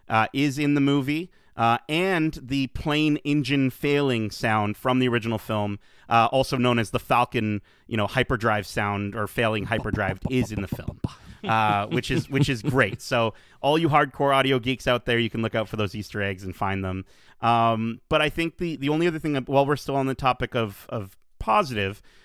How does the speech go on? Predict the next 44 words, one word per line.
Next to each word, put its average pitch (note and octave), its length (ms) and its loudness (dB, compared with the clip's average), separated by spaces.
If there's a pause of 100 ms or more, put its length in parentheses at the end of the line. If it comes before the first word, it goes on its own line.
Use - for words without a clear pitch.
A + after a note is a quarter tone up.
(160)
um, A#2+ 560 4 (460)
I, D#3 160 0 (100)
I D3+ 80 2
do E3 260 -4
think D#4+ 240 -4
the - 80 -6
C G3+ 280 -6
G F3+ 180 -6
was D#3 220 -4
done D3 260 2
better B2+ 400 2
than C3 220 2
I B2 140 2
was A2+ 180 -2
expecting. G2 560 -4 (260)
There, C3+ 240 0
there D3 140 4
was C3+ 100 0
a C3+ 80 0
lot D#3+ 300 2
of C#4+ 80 -2
hubbub F#3 360 2
online D3 440 4
about C3 200 0
the A#2 60 -4
de-aging, C3 680 -2
people C3+ 280 -4
freaking C#3+ 420 -4
out B2 140 0
about A#2 260 0
that, A2 160 2
but C3+ 80 -6
I D3+ 40 0
think C#4+ 180 -6
they F4 80 -4
did A#3 140 0
a - 20 2
really D#3 240 0
good C3+ 160 -4
job. C3 220 2
And C3 80 -2
I C3+ 60 0
would D#3 100 -2
imagine, G3 480 -2